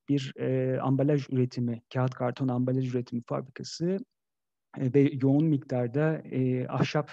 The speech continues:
malzeme burada kullanılıyor. E, bu ambalajların tedariği de tamamen endüstriyel ormanlardan, e, tedarik ediliyor ve doğal kaynaklara kesinlikle dokunulmuyor.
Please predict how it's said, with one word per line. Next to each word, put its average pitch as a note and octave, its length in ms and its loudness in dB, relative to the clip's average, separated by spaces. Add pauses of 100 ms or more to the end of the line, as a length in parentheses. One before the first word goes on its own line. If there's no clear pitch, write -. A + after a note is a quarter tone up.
(120)
malzeme A2+ 380 -2
burada A#2 200 -8
kullanılıyor. C#3 720 0 (480)
E, C#3 360 0
bu F3 80 0
ambalajların C3 680 0
tedariği A#2+ 540 -4
de E3 100 0
tamamen C#3+ 500 2 (840)
endüstriyel C3+ 600 2
ormanlardan, B2+ 800 0 (280)
e, A#2 240 -8
tedarik A#2+ 480 -6
ediliyor C3 320 0
ve C3 120 0
doğal B2+ 240 4 (180)
kaynaklara A#2+ 480 -6
kesinlikle A#2+ 480 -4
dokunulmuyor. A#2 680 -4